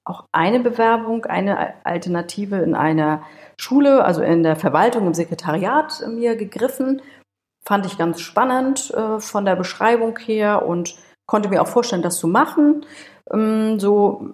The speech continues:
mit Menschen zusammenzuarbeiten, mit Kindern, also das ein bisschen organisieren und all sowas, das liegt mir und da hatte ich auch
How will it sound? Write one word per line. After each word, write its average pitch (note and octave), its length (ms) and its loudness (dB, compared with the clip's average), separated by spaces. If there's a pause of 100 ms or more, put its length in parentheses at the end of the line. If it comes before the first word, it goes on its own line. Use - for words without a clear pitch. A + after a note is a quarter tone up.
mit - 240 -4
Menschen A3+ 360 -2
zusammenzuarbeiten, G3 1160 0
mit C4 180 -4
Kindern, G3 580 0
also F#3 180 -4
das G3 300 -8 (400)
ein F3+ 120 -8
bisschen G#3 260 -2
organisieren G#3+ 760 0
und F#3+ 120 -2
all G3 180 2
sowas, F#3+ 280 -4
das - 300 -8
liegt F#3 360 -8
mir C4 200 2
und A3+ 120 0
da F#3+ 80 0
hatte F#3+ 160 -6
ich - 120 -8
auch - 200 -6